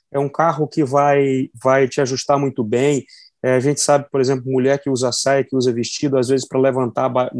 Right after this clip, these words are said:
a perna pra entrar no S U V, não é bom, então é um carro muito bom. Pra você executivo também, que vai no banco traseiro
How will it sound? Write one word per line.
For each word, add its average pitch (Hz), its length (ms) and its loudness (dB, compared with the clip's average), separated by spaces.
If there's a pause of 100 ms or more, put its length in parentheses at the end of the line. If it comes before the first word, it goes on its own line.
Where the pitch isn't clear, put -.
(180)
a 127 100 -4
perna 135 380 0
pra 131 160 0
entrar 127 260 0
no 127 100 2
S 127 260 0
U 113 100 2
V, 123 260 2 (340)
não 135 240 0
é 143 60 4
bom, 135 320 2
então 131 380 -2 (260)
é 139 80 -4
um 135 100 0
carro 139 560 0
muito 143 320 -2
bom. 135 300 2 (200)
Pra 135 100 -2
você 143 300 0
executivo 147 640 0
também, 131 340 0
que 135 160 -2
vai 135 220 4
no 160 160 4
banco 143 360 0
traseiro 123 600 0